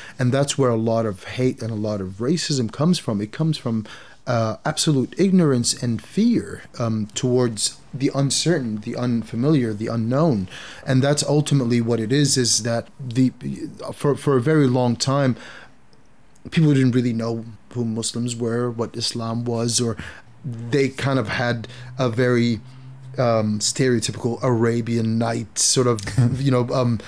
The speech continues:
Speaker 1: perception of what happened in that part of the world. And, you know, they, you know, had images of flying carpets and, you know, um,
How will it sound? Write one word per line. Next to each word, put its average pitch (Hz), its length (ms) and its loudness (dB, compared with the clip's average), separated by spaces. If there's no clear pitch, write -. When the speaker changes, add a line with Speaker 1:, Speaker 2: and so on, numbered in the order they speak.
Speaker 1:
perception 139 500 2
of 110 160 -2
what 120 160 2
happened 123 480 2
in 120 80 2
that 117 200 0
part 123 180 2
of 120 80 4
the 120 60 2
world. 123 440 2
And, 117 100 2
you 131 100 2
know, 123 120 4
they, 117 100 2
you 131 100 0
know, 113 100 0
had 113 240 -2
images 117 380 0
of 110 180 0
flying 117 520 -2
carpets 120 600 -2
and, 117 480 0
you 123 80 0
know, 110 100 -2
um, 120 160 -4